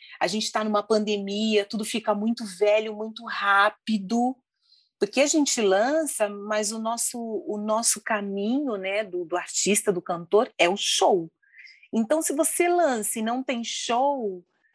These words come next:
fica muito difícil, assim. E, e daqui a um mês, a, essa música que você lançou ficou velha. Porque a gente tá nesse, nessa loucura, né, de todo dia ter um lançamento. Então, a gente precisa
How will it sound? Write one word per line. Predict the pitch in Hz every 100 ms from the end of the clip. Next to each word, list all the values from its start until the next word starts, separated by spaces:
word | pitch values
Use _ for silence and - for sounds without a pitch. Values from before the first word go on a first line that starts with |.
| _ _
fica | - 269 - 320 320
muito | 302 285 285 294 302 320 320 247
difícil, | 208 214 - 190 175 -
assim. | 180 - 185 -
E, | 240 247 - 240 240
e | 196
daqui | 240 - - 277
a | 277
um | 269 311
mês, | 254 277 294
a, | 294
essa | 262 262 269
música | 226 233 - 233
que | 196
você | 214 233
lançou | 214 220 262
ficou | 254 - 294
velha. | 226 190 214 247 254 196 175 170 - _ _ _ _ _ _
Porque | 208 208
a | 233
gente | 247 -
tá | 254
nesse, | 254 262 - 269 262 _ _ - - - _ -
nessa | 202 233 - 262
loucura, | 277 277 - 277 302 277 202 190
né, | 220 262 233
de | 190 -
todo | 277 269 262
dia | 185 233 269
ter | 277
um | 269
lançamento. | 277 262 302 277 220 220
Então, | 277
a | 269
gente | -
precisa | - 294 269 277